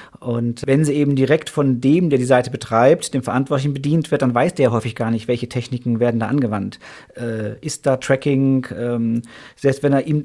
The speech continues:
wenn er das noch weiß und im Generator das Tracking anklickt, wird es dann auch im Cookie Content Manager überhaupt eine Einwilligung eingeholt? Also passt meine Datenschutzerklärung eigentlich zu dem, was ich wirklich tue auf der Webseite? Ähm, insofern, ja, wenn wir den Generator bedienen würden, käme wahrscheinlich auch was Sinnvolles bei raus. Nur dann können wir natürlich auch gleich die Webs-, äh, die Datenschutzerklärung selbst erstellen,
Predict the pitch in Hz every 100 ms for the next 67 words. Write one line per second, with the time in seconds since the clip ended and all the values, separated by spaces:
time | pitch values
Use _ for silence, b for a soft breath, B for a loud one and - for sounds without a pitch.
0 | - 131 151 147 135 123 175 196 131 -
1 | 135 135 131 123 127 117 127 170 143 -
2 | 139 127 127 220 - 120 - 131 147 -
3 | 135 - 127 120 - 156 135 - 143 147
4 | 135 131 135 131 120 110 120 147 220 123
5 | 120 113 113 107 110 113 113 - 160 -
6 | 135 120 131 147 139 127 139 127 131 127
7 | 127 135 151 131 120 127 - - 190 120
8 | - 107 - 107 101 113 - B B B
9 | B _ 123 123 127 123 127 123 147 156
10 | 147 143 B B - 156 110 107 123 120
11 | 110 147 160 147 139 117 143 160 156 165
12 | 170 160 170 165 165 - 165 156 - 151
13 | 143 139 151 151 151 123 123 117 147 208
14 | - 131 143 151 147 127 123 120 131 139
15 | - 135 135 131 123 123 117 127 120 110
16 | 131 - - 123 120 113 120 120 117 -
17 | 113 127 127 110 107 123 170